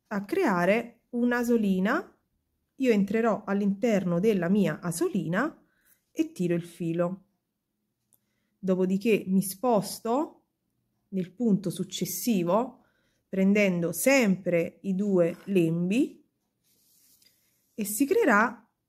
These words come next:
una nuova asolina e io entrerò all'interno di essa e proseguo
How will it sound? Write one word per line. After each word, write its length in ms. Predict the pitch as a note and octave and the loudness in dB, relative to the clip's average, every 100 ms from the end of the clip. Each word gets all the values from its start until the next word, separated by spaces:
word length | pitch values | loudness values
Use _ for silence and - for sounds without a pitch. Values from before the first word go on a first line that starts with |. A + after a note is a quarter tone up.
| _ | _
una 200 | - C4+ | -8 -2
nuova 720 | F4 A3+ G3+ G3+ G#3+ A3 C#4 - _ _ _ _ _ | 2 4 4 2 2 0 -2 -16 _ _ _ _ _
asolina 880 | G3 F#3+ G3+ G3 F#3 G3 D#4 - _ _ | -2 0 2 2 4 2 0 -4 _ _
e 100 | - | 0
io 200 | E4 G3+ G3 | 2 2 2
entrerò 720 | A#3+ A#3+ D#4 G3 E3+ - _ | 0 0 0 0 0 -8 _
all'interno 1120 | A#3+ D4 E4+ - F3 E3+ F#3 G3 G#3 - _ _ _ | -4 -2 -4 0 0 2 0 0 0 -8 _ _ _
di 220 | F#3+ F#3+ | -6 -6
essa 520 | F#3+ - - D#4 F4 - _ _ _ _ _ _ _ _ _ _ | -6 -10 -4 -4 -4 -14 _ _ _ _ _ _ _ _ _ _
e 120 | C#4 | -8
proseguo 920 | - G#3 G3+ E3+ E3+ F#3 F#3+ G3 _ | -2 -2 0 0 0 0 -2 -2 _